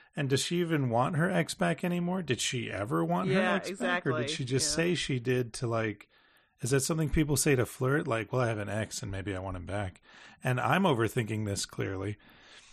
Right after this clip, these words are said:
Speaker 2: <laughs>
Speaker 1: But, uh, it is, it is a very, uh, fascinating performance in that way. 'Cause, um, Flora, usually with someone of her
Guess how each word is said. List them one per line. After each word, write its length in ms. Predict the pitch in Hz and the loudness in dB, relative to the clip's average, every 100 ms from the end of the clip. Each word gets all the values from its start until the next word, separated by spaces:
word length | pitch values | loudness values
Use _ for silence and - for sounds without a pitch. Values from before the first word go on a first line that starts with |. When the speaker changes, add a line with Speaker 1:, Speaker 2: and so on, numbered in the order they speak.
| - | -16
Speaker 2:
<laughs> 100 | 185 180 - - - - | -6 -4 -4 -6 -10 -2
Speaker 1:
But, 200 | 131 123 | 2 6
uh, 180 | 120 113 127 | 6 6 4
it 100 | 175 | 2
is, 220 | 151 117 | 2 0
it 180 | 117 147 | -2 0
is 140 | 131 | 0
a 40 | |
very, 480 | 104 117 117 107 101 | 2 2 2 0 -2
uh, 200 | 101 104 | -4 -8
fascinating 580 | 117 120 113 127 113 110 | -4 -4 -2 -4 -6 -6
performance 540 | - - 156 160 131 | -8 -4 -4 -2 -2
in 80 | 113 | -2
that 180 | 107 110 | -2 -2
way. 280 | 110 110 - - - _ _ | -2 -4 -6 -16 -20 _ _
'Cause, 260 | - 135 120 | 2 4 4
um, 520 | 120 117 110 110 113 107 | 4 2 0 -4 -8 -8
Flora, 960 | - - 160 180 220 160 104 107 113 131 | -8 -4 0 2 4 4 2 0 -4 -6
usually 680 | 135 185 180 190 170 156 147 | -8 -6 -4 0 2 2 0
with 300 | 139 127 127 | -2 -2 -2
someone 760 | - 139 135 131 127 120 107 151 151 | -2 0 2 2 0 -2 -6 -8 -8
of 200 | 127 - | -8 -6
her 520 | 127 120 117 110 | -2 -2 -2 -2